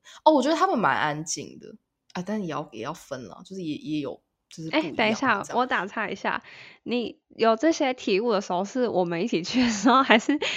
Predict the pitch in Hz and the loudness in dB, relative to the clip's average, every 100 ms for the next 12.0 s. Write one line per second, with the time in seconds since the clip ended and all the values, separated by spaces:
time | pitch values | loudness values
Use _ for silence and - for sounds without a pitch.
0 | 440 392 302 262 - 320 339 269 226 208 | 0 6 6 4 4 4 6 4 2 0
1 | 214 254 294 - - 311 302 240 269 - | -2 -4 -8 -12 -6 -4 -4 -6 -8 -12
2 | - - 277 214 _ - 240 _ _ _ | -20 -14 -12 -12 _ -20 -20 _ _ _
3 | _ _ _ _ _ _ _ - 339 226 | _ _ _ _ _ _ _ 0 6 8
4 | 165 147 170 131 - 151 123 - - 180 | 8 4 0 -2 -4 -4 -6 -6 -6 -6
5 | - - - - - - - 403 523 523 | -6 -8 -14 -18 -14 -14 0 4 6 6
6 | 480 494 440 392 427 - - _ - 330 | 2 4 4 4 2 -2 -14 _ 0 4
7 | 311 285 277 285 302 - _ _ _ 254 | 6 6 4 -2 -8 -14 _ _ _ 0
8 | 226 226 202 196 214 370 403 262 294 370 | 4 4 4 2 2 2 4 4 2 0
9 | 349 247 233 226 185 170 - _ - 330 | -2 -2 -4 -4 -4 -6 -14 _ 0 2
10 | 302 262 165 190 202 190 190 185 - 190 | 2 0 -2 -2 -4 -4 -4 -6 -8 -8
11 | - - - - 254 175 151 143 143 | -6 -6 -8 -10 -6 -4 -6 -10 -14